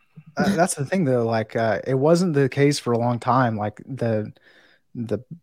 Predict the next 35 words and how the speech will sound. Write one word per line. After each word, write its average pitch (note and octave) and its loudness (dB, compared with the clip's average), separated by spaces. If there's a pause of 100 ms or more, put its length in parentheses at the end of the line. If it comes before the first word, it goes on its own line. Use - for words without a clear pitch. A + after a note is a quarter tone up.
(120)
success - 4
for E3+ 4
Big D3 6
twelve C#3 4
quarterbacks C3+ 6
in B2 2
the A#2 4
N A#2 4
F A2+ 2
L A#2 4
is G#2+ 0
something A2+ 0
very A2+ 4
recent, G#2+ -4
which - -4
I A#2+ 6
do C#3+ 4
like, A#2 6
because A#2+ 0
that's B2 4
the C3 0
way A#2+ 4
that G#2+ -2
the A#2 -4
game A#2 2
seems B2 -2
to - -8
be A2+ -2
shifting A#2 -2
in, A#2+ -2 (240)
in C3+ 2
the A#2+ 2
N A2+ 2
F A2+ 0
L. A#2 2